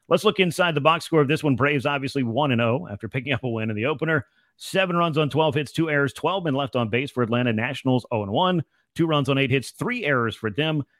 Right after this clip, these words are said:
nine men left on base. Winning pitcher, Lucas Luetge. We're gonna get to this in a minute. He was forced into action for the Braves out of the bullpen much sooner than anybody expected. Patrick Corbin takes the loss.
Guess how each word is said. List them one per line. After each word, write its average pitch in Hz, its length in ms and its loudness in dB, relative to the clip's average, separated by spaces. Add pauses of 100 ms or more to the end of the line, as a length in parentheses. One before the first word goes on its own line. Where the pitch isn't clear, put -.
(120)
nine 131 500 0
men 120 280 0
left 117 400 -2
on 113 160 -2
base. 127 320 0
Winning 180 280 -4
pitcher, 202 440 -2 (300)
Lucas 175 340 0
Luetge. 143 420 0
We're 101 80 -6
gonna 147 160 -2
get 165 140 -4
to 160 60 -2
this 160 200 -2
in 143 60 2
a - 20 4
minute. 135 240 2
He 123 100 -2
was 151 160 -6
forced 151 360 -4
into 135 260 0
action 131 380 -2
for 139 220 0
the 113 100 -2
Braves 127 320 0
out 127 80 0
of 117 40 -2
the 113 60 -2
bullpen 123 440 0
much 131 280 0
sooner 165 220 -2
than 120 160 0
anybody 135 440 -2
expected. 139 600 -2 (320)
Patrick 156 260 0
Corbin 139 320 4
takes 127 260 0
the 113 100 -4
loss. 156 360 2